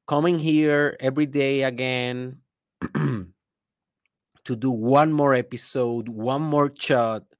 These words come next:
I never know when will, will, will be the last one.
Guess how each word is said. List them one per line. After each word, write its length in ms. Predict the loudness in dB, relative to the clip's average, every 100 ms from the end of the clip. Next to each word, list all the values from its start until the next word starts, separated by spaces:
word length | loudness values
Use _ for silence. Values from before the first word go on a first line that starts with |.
| _ _ _ _ _ _ _
I 140 | -14
never 320 | -8 -4 -2 0
know 240 | 2 2
when 400 | 2 2 2 2
will, 280 | 2 2 2
will, 200 | 0 -2 -8
will 260 | -6 -2 -2
be 140 | -4
the 160 | -4 -2
last 380 | 0 -2 -4 -8
one. 580 | -6 -6 -6 -8 -10